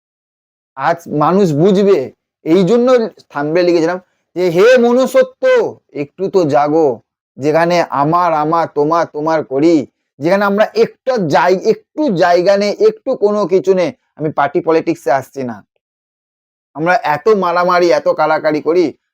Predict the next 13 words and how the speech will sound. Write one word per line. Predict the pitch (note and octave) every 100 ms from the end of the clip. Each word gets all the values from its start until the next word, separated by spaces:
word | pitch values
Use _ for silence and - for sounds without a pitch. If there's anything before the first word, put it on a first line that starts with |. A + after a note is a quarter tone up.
| _
আর | A2+ A#2 -
এই | D3+ G3+
মানুষটি | D#3+ C3 C3+ - - D#3 C#3+ G2+ _ _ A2+
নিঃস্বার্থে, | C#3 E3+ - - B2+ - _ A#2 G#2+ - _ _ _ _ C#3
নিঃস্বার্থে | F#3 B3 - G#3+ G3 - - D#3 C3 G2+ _ _ _ _ _ _ _
এই | A#2+ A#2
মানুষটি | A#2 A2 A2+ - D3 A3 C4 _ _ _ _ -
প্রত্যেকটা | G#2+ - B2 A#2+ C3 B2
মানুষের | A2 A2 A#2 - D3+ G#3 - _ _ _ _
পাশে | B2 G#2+ - D3+
রয়েছে। | A#2+ A2+ A2+ - A2 - _ _ _ _ _ _ _ _ _ _ C3
এই | B2+
মানুষটিকে | B2+ A#2+ A#2+ C#3+ C3 D3+ F3